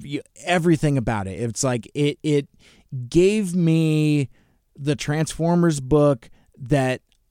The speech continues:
I never knew I would get, that I never knew I wanted. It's, uh, you know, it's, it's, it's just something very, uh, special, you know, in that, like, you know, it takes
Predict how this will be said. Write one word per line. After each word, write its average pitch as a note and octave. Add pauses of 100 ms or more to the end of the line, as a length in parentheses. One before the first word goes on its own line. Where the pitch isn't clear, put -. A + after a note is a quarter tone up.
(300)
I C3+ (420)
never E3
knew D3
I B2
would A#2
get, F#2 (340)
that B2
I A#2+
never E3+
knew D#3+
I C#3+
wanted. G2+
It's, G2+
uh, C3
you C3+
know, B2
it's, A#2+
it's, -
it's D#3
just F3+
something F3
very, C#3+ (840)
uh, C#3
special, - (140)
you C3+
know, B2+
in B2+
that, A#2+
like, B2+
you B2+
know, B2
it A#2
takes D#3